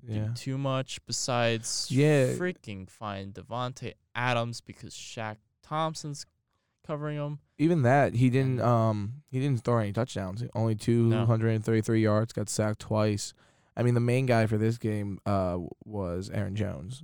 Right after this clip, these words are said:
Speaker 1: I mean, that
Speaker 2: Oh,
Speaker 1: is a
Speaker 2: yeah.
Speaker 1: fact. Three touchdowns. He did not break a hundred yards, but mostly because he was staying pretty much in the
Speaker 2: Yeah,
Speaker 1: red
Speaker 2: I,
Speaker 1: zone.
Speaker 2: yeah. I mean, really, him and, um,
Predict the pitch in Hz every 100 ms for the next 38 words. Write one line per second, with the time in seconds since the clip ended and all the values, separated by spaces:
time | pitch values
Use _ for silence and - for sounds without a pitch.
0 | 180 104 101 95 95 95 98 101 95 101
1 | - - - - - 113 117 107 - 120
2 | 110 107 107 131 131 147 185 262 185 180
3 | 147 151 147 123 135 117 107 120 107 104
4 | 110 113 110 101 104 101 98 92 95 -
5 | 165 156 - 87 92 101 95 95 - -
6 | _ _ 131 190 107 107 95 - 82 -
7 | - 156 117 104 - _ _ 110 110 107
8 | 101 107 131 110 101 123 143 120 104 95
9 | - - 101 98 98 92 -